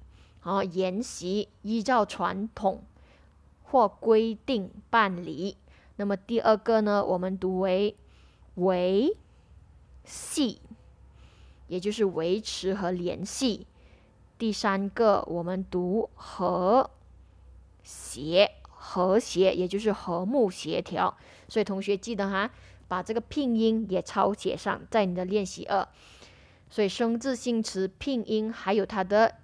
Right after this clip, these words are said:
含义，通通都抄写在练习二。那我们来看第四个，第四个这个字呢，我们读为难堪，低声，看着不顺眼，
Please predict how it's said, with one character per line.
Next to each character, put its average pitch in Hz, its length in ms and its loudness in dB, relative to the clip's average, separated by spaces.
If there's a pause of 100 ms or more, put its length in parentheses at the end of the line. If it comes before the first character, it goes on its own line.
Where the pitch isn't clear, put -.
(180)
含 175 480 -6
义， 226 280 -2 (240)
通 220 240 -2
通 214 240 0
都 202 140 0
抄 196 260 0
写 - 200 -4
在 196 200 -2
练 190 240 0
习 - 260 -12
二。 180 220 4 (520)
那 208 80 0
我 202 40 0
们 185 140 0
来 185 100 -2
看 214 240 -2
第 226 220 -4
四 226 240 -4
个， 254 300 4 (480)
第 247 120 -2
四 233 240 -4
个 226 160 4
这 220 140 2
个 226 100 0
字 233 260 -2
呢， 208 200 4
我 185 140 2
们 190 180 0
读 185 160 0
为 190 300 4
难 185 560 -2 (280)
堪， 226 720 2 (400)
低 196 260 -2
声， 220 440 2 (720)
看 262 240 4
着 214 180 4
不 - 180 -4
顺 208 320 2
眼， 175 200 -4